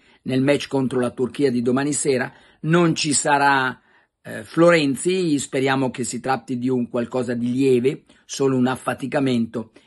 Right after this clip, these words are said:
e qualche giorno di riposo possa permettere a Florenzi di essere disponibile, visto che poi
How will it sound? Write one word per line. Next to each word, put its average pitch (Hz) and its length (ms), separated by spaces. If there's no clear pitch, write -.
e 117 120
qualche 127 360
giorno 123 320
di 120 120
riposo 117 560
possa 123 480
permettere 123 560
a 113 40
Florenzi 120 640
di 131 140
essere 131 320
disponibile, 131 640
visto 120 300
che 117 140
poi 117 400